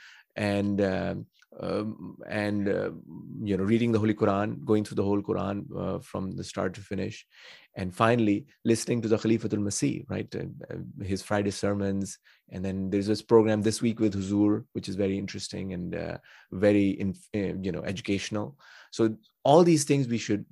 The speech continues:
do at a pace that is good for us, so that we come out of Ramadan on the other side, having developed new habits,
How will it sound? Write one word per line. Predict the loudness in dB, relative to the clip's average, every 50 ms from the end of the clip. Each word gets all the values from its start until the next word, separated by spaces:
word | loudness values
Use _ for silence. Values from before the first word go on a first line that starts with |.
| -2
do | 2 4 4 4 2 0 -4 _ _ _ -2
at | 0 0 0
a | 2
pace | 4 4 6 6 6 4 2
that | 0 0 0
is | 0 0 0
good | -2 -2 0
for | 0 0 2
us, | 2 0 -2 -6 -12 -16 _ _ _ _ _ _
so | -14 -6 0 2 4
that | 4 4 2 0 -2 -4
we | -4 -4
come | -4 0 2 4 6
out | 8 8 6 6
of | 4 0
Ramadan | -2 -2 -2 0 2 2 2 2
on | 2 2
the | 2 2
other | 2 2
side, | 0 0 -2 -4 -2 -2 -2 -4 -6 -10 _ _ _
having | 2 2 4 4 2 -2 -4 0
developed | 2 4 6 8 8 8 8 6 4 0 -4
new | 0 2 2 6 8 10 10 10
habits, | 8 6 4 2 2 2 0 0 0 -2 -6 -12 -12 -14